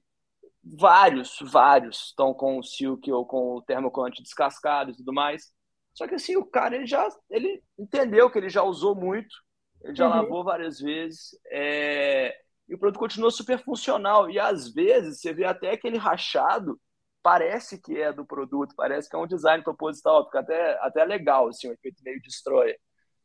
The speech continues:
Speaker 1: Mas, mas é isso, acho que as pessoas têm que ter consciência que o produto não vai durar pra sempre.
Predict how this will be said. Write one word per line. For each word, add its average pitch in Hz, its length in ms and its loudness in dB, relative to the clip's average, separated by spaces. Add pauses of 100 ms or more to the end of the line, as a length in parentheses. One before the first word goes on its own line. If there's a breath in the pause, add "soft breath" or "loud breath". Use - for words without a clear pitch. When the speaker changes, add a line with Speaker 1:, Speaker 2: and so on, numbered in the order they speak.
(140)
Speaker 1:
Mas, 135 800 0 (400)
mas 156 240 0
é 190 80 2
isso, 175 140 -2
acho 143 100 0
que 190 60 -4
as 180 100 -2
pessoas 180 300 -6
têm 190 140 -6
que 185 80 -16
ter 202 120 -2
consciência 196 480 -8
que 233 60 -10
o 208 60 -10
produto 214 320 -2
não 226 100 -2
vai 247 160 -4
durar 233 240 0
pra 240 160 -4
sempre. 202 440 -10